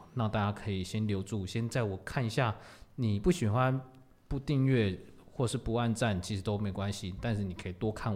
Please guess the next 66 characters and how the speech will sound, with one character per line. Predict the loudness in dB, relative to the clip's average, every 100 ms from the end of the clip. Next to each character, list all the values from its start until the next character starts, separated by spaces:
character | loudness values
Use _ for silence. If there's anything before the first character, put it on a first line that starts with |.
| -2
我 | -6 -8 -18 -20 -20 -20 -20 -14
一， | -2 -2
多 | 0 0 2
一 | 0
两 | 0 0 0
秒， | 0 -2 -8 -16 -10 -4
就 | -2
多 | 0
一 | 0 0
两 | 0
秒 | 0 -2
就 | -2
好。 | -2 -2 -8 -12 -20 -20 -8
那 | 0 2 2 -2 -4
我 | -2
想 | 0 0 0
说， | 0
就 | 0
从 | 0 -2 -4 -4
一 | -4
开 | 0 2 2
始， | 0 -2
我 | 0
就 | 2
从 | 2
一 | -2
开 | -2
始， | -4 -4
从 | -4 -4
第 | -2 -4
一 | -2
篇 | -2
发 | 0 0
文， | 0
从 | -2 -4
去 | -4 -2 0
年 | 0 -2 -6 -14 -20 -4
二 | 2
零 | 4
一 | 4
九 | 2
年 | 0
十 | -2 -4
一 | -6 -2
月 | 0
中 | 0
开 | -2 -2
始 | -4
做 | -2
这 | -2
件 | -2
事 | -4 -6
情， | -6 -8 -6
做 | -4 -2
I | -2
G。 | -4 -6 -6 -6 -12 -20 -20 -20 -20 -20 -20 -18 -4
我 | 0
就 | 2
开 | 4 2
始 | 0
贯 | 2 2 4
彻 | 0
这 | 0
件 | -2
事 | -2 -6
情， | -10